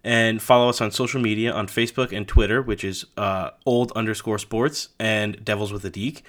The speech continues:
And finally, on Instagram, which is Old City Sports Network and Devils with a Deke. Our sponsors include Body Check Wellness at w w w dot body check wellness dot com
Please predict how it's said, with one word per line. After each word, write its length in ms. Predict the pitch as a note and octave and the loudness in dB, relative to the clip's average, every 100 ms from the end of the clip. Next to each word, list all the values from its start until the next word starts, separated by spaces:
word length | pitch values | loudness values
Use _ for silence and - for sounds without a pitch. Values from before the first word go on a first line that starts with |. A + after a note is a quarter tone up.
| - - - | -20 -20 -6
And 240 | A#2 A2 - | -2 0 6
finally, 480 | D3+ E3 C#3+ C3+ | 10 10 8 2
on 220 | A#2 A#2 A2+ | 2 0 -2
Instagram, 600 | C3+ C#3+ A#2 A2 C3 A#2 | -2 -2 0 0 0 -2
which 240 | G#2+ - | -4 -4
is 320 | G#2 G2+ G2+ - A#2 | -4 -4 -6 -10 -4
Old 180 | A#2 | -4
City 220 | - A2+ A2 | -2 -4 -2
Sports 360 | - A2+ - | 0 -2 0
Network 380 | A2+ A2 A2+ - | -2 0 -2 -4
and 100 | G2+ | -4
Devils 240 | G2+ G2 | -4 -4
with 120 | F#2+ F#2 | -8 -10
a 40 | |
Deke. 320 | F#2+ F2+ - - - - | -10 -12 -14 -20 -10 0
Our 100 | G#2+ | 0
sponsors 420 | - C#3+ F3 D#3 | 4 2 2 0
include 360 | C3 - A#2 - | -4 0 -2 2
Body 220 | A2 C#3 | 2 4
Check 200 | D3+ C#3+ | 0 0
Wellness 380 | A#2+ A2+ A#2+ - | 0 0 -2 -6
at 160 | G#2+ - | -8 -4
w 220 | A2+ B2+ | -2 0
w 200 | B2 C3 | -2 0
w 280 | G#2 G#2+ A2+ | -2 -2 -4
dot 360 | - F#2+ - | -2 -2 -4
body 240 | G2+ G#2 A#2 | -4 -2 -2
check 220 | B2+ B2 | -2 -2
wellness 340 | A#2 A2+ A2+ | 0 0 -2
dot 200 | G#2 B2 | 0 0
com 340 | - G2+ A2 | 2 0 -2